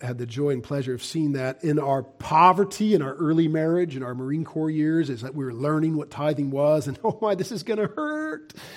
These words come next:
But it didn't. It didn't hurt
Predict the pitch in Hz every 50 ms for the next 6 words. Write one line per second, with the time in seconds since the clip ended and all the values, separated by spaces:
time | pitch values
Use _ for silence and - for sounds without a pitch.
0 | - - - - _ - 135 127 127 123 123 143 147 127 107 104 113 - - -
1 | - - _ _ _ _ _ _ _ _ _ _ _ - 127 123 160 170 165 123
2 | 101 98 87 - - -